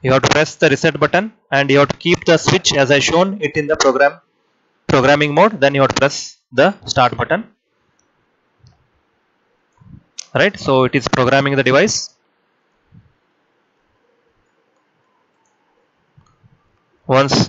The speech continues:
it shows it as finished, then you have to stop and you have to go to the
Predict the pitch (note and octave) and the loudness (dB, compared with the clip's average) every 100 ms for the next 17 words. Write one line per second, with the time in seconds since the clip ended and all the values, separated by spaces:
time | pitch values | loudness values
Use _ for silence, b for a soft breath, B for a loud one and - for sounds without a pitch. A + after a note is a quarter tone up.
0 | - C3+ - E3+ E3 F3 D#3+ D#3 D#3 F3 | -2 -2 2 4 4 2 2 0 0 0
1 | F#3 - - C#3+ C#3 C#3 C#3 _ _ _ | 0 0 -2 -2 -2 -2 -20 _ _ _
2 | _ C3+ C3+ C3+ C#3 - E3 G3+ D#3+ C#3+ | _ 0 2 2 0 0 2 2 0 2
3 | C3+ B2+ C3+ C3+ D3 D3 D#3 | 2 2 2 2 2 2 2